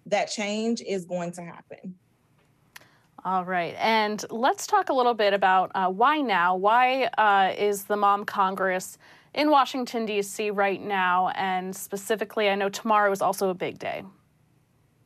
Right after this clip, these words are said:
Speaker 1: Absolutely. I think now is just a really crucial and pivotal time, right? I think now is the time to renew this country's commitment to moms so that they have what they need to meet today's challenges and work to raise our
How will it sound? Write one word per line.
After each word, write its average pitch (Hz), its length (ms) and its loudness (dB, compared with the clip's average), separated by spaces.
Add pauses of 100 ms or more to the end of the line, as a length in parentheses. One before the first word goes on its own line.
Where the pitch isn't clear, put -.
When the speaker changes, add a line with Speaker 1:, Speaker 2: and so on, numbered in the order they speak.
(2250)
Speaker 1:
Absolutely. 214 760 -2
I 214 80 -2
think 254 300 -6
now 196 320 -2
is 220 100 -2
just 202 220 -8
a 175 80 -2
really 190 400 -2
crucial 220 540 -4
and 185 180 -6
pivotal 185 360 -4
time, 170 440 -10
right? 180 340 -4
I 196 80 -6
think 214 380 -4 (180)
now 214 240 0
is 269 100 -2
the 233 80 2
time 214 400 -4
to 226 120 -8
renew 185 320 -6
this 190 160 -8
country's 196 360 -10
commitment 190 540 -4
to 208 80 -8
moms 185 500 -8
so 214 120 -4
that 185 180 -2
they 185 140 -2
have 208 320 -4
what 190 180 -6
they 185 120 -4
need 185 300 -6
to 196 80 -12
meet 185 220 -8
today's 180 460 -4
challenges 220 500 -4
and 180 240 -6
work 185 240 -2
to 226 100 -6
raise 185 360 -4
our 175 460 -4